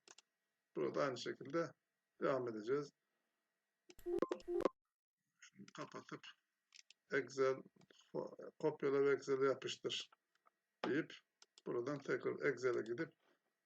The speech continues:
buradan yapıştırırsak eğer veli ballı doksan dokuz oldu. Yapacağımız, e, işlem gayet basit ve diğer, e, işlemler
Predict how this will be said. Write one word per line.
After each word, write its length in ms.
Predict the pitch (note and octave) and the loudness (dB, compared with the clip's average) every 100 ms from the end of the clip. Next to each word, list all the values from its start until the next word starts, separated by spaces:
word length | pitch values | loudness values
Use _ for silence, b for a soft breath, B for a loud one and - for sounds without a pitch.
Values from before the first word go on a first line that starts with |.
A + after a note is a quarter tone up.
| _ _ - | _ _ -6
buradan 300 | C3+ B2 C3+ | -2 0 2
yapıştırırsak 800 | C#3 C3+ - C3 A2+ - B2 - | 0 -2 -4 -4 -4 -4 -6 -2
eğer 320 | B2 D3+ - _ _ _ _ _ - - _ _ _ _ _ _ _ - - _ _ - | -2 -2 -6 _ _ _ _ _ -20 -20 _ _ _ _ _ _ _ -20 -20 _ _ 0
veli 280 | C#3 B2+ A#2 | 4 4 4
ballı 280 | A#2 C#3 C3 | 0 0 -2
doksan 360 | B2 - A#2 | -4 -4 -6
dokuz 260 | B2 B2 C3+ | -6 -4 0
oldu. 320 | B2+ A2+ A#2+ _ B B B _ _ _ _ _ _ _ _ _ _ - | 0 0 -6 _ B B B _ _ _ _ _ _ _ _ _ _ 2
Yapacağımız, 920 | F3 F3+ G#3 G#3 A3 A3 A3 G3+ F#3+ | 6 8 8 6 4 4 0 -4 -2
e, 160 | F3+ F#3+ | 2 2
işlem 340 | - F3+ F3 | 2 0 0
gayet 460 | D#3+ D3+ C3+ B2+ - _ _ _ _ _ - | 2 4 4 0 -12 _ _ _ _ _ 0
basit 420 | D#3+ F#3 F3+ - | 0 0 0 2
ve 200 | E3 E3 | 4 10
diğer, 300 | F3+ F3+ F3+ | 10 10 8
e, 520 | - - - D3 D#3 | 2 -6 -4 -4 -2
işlemler 800 | D#3 - D#3+ D#3+ D#3 - - | -2 0 0 2 0 -2 -12